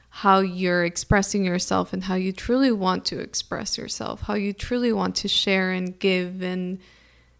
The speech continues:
and expand and go through this evolution. It's a beautiful way to connect and become. Uh,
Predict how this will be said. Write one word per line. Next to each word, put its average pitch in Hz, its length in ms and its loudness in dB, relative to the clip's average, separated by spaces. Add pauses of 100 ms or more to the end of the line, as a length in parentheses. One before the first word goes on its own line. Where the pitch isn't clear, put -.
(560)
and 180 280 -2
expand 180 880 -2
and 185 240 -8
go 180 180 0
through 180 260 -4
this 175 240 -4
evolution. 190 840 -8 (520)
It's 196 280 -4
a 196 40 -6
beautiful 196 520 -2
way 190 120 2
to 185 100 -2
connect 190 640 -2
and 185 200 -4
become. 180 720 -4 (840)
Uh, 190 440 -2